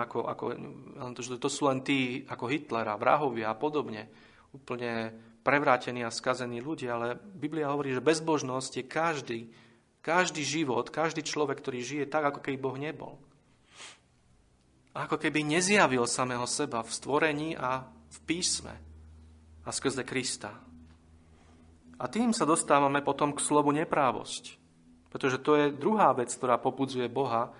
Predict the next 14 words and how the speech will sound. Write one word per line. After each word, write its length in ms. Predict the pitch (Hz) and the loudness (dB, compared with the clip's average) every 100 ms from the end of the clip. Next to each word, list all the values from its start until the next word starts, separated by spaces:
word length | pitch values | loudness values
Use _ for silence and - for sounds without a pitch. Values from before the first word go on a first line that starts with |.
| - - _ | -20 -20 _
do 160 | - 131 | -6 -4
toho, 240 | 139 135 | -2 -2
aby 160 | 131 131 | -2 2
takto 320 | 139 139 143 | 2 4 2
prejavoval, 720 | 143 160 147 127 120 117 123 | 6 8 8 6 2 0 -4
eh, 360 | - - _ 123 | -12 -20 _ -6
a 320 | 120 123 123 | -4 -2 -4
zjavoval 560 | 117 135 190 147 113 113 | 0 2 4 4 2 0
svoj 320 | - 120 117 | -2 -4 -4
hnev 320 | 131 139 117 117 - _ _ | -2 -4 -4 -10 -20 _ _
z 120 | 113 | -6
neba. 400 | 127 139 - - - _ _ - - - _ _ - | -4 -4 -4 -8 -16 _ _ -20 -20 -20 _ _ -10
Slovo 320 | - 170 196 | 0 4 6
neprávosť, 880 | 143 185 196 135 120 120 - - - | 4 4 4 6 6 4 2 -4 -12